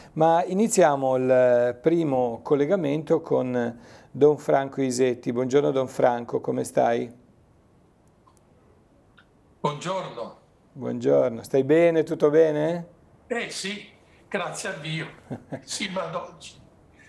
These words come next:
Speaker 1: Allora, Don Franco, ehm, per tanti anni responsabile dell'ufficio liturgico della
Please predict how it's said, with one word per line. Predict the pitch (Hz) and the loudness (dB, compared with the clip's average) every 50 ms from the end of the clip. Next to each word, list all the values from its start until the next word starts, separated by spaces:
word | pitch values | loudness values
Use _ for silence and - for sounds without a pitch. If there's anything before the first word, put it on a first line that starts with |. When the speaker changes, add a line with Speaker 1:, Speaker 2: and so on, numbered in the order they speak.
| - _ _ - - - 247 202 160 - - - - - - - - - - - - - - - _ _ _ _ _ _ _ - | -20 _ _ -20 -10 -8 -8 -8 -8 -12 -18 -20 -20 -20 -20 -20 -20 -20 -20 -20 -20 -20 -20 -20 _ _ _ _ _ _ _ 2
Speaker 1:
Allora, | 165 160 175 185 175 160 156 151 | 2 4 6 6 6 6 4 4
Don | 147 160 165 156 | 4 2 2 2
Franco, | 160 175 175 170 160 156 147 147 - 139 135 131 131 139 - | 4 4 4 4 4 0 -4 -2 2 4 6 6 4 2 0
ehm, | - 156 147 147 147 143 139 139 135 135 131 127 123 123 120 117 117 117 120 117 - - - _ _ _ - _ _ | 2 4 6 6 8 8 6 6 4 0 -4 -8 -8 -8 -8 -8 -8 -10 -10 -12 -14 -18 -20 _ _ _ -20 _ _
per | 165 160 147 139 | 6 6 6 6
tanti | - 180 170 170 165 156 - 170 170 | 6 6 6 6 4 -2 2 4 4
anni | 170 175 180 180 180 175 175 170 170 165 160 | 6 6 4 0 -2 -2 0 0 4 4 4
responsabile | 151 151 147 - - 156 143 - 175 165 165 156 160 151 | 4 2 0 0 -2 -2 2 6 6 6 6 4 0 -2
dell'ufficio | 143 143 147 147 135 160 151 - 151 | -2 0 -2 -2 -2 -4 -2 0 2
liturgico | 147 139 139 - - 165 160 156 135 147 147 139 143 139 | 2 2 0 4 4 4 4 4 4 -2 0 2 0 2
della | 131 139 135 135 135 131 127 127 123 | 2 2 4 6 6 6 4 2 0